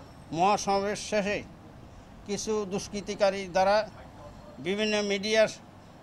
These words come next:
সংবাদকর্মীরা নিহ-, আহত ও শারীরিক নির্যাতনের শিকার হয়েছে। বিশেষ-, বিশেষত একুশে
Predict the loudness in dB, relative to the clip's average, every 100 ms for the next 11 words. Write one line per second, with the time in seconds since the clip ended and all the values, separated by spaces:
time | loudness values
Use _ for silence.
0 | -6 -2 0 2 2 2 -2 0 0 -2
1 | 0 -2 -4 -12 -20 -20 -18 -16 -16 -12
2 | 0 6 6 6 0 0 -8 -20 -20 -20
3 | -20 -2 0 2 4 4 4 -2 -2 -4
4 | -2 -2 0 -2 -4 -2 0 0 -2 -6
5 | -8 -14 -16 -4 0 0 -4 -12 -8 -4
6 | 2 2 0 -6 -6 0 2 2 2 2
7 | 2 -2 -4